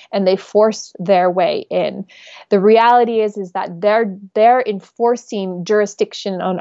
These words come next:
our lands and territories to uphold the rights of corporations over the rights of indigenous communities. And I just don't understand how they continue to be the hero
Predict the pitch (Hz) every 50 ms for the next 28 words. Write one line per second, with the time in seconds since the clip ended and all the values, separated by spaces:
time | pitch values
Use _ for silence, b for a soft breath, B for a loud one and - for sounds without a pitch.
0 | - _ - 220 208 226 254 262 254 240 220 208 190 185 185 185 175 - 185 180
1 | - - 196 190 190 180 - - 196 185 185 185 185 180 _ B B B B B
2 | B B B - - 233 - - 202 202 - - - - 240 233 233 226 233 226
3 | 208 202 - _ _ _ - 202 185 196 202 214 220 214 - 202 - - - -
4 | 220 208 202 - 196 185 185 202 254 269 - - - 202 180 175 175 175 175 -
5 | - - 214 196 214 208 190 196 185 180 190 196 208 202 - - 185 - 180 180
6 | 165 _ - 262 269 220 - 220 202 190 175 _ - - 202 180 185 202 226 226
7 | 196 165 - - - - _ _ _ B B B B B B B B B 220 233
8 | 233 208 - - _ _ _ - 208 233 277 247 - 294 285 277 - - 233 226
9 | 220 214 208 202 202 - - 214 208 202 - - 214 202 196 180 170 208 208 220
10 | 226 247 233 - - 214 196 - - - 240 254 262 254 240 214 196 202 - 220
11 | 180 190 190 196 190 190 185 185 - - 254 277 277 240 202 175 120 113 107 -
12 | -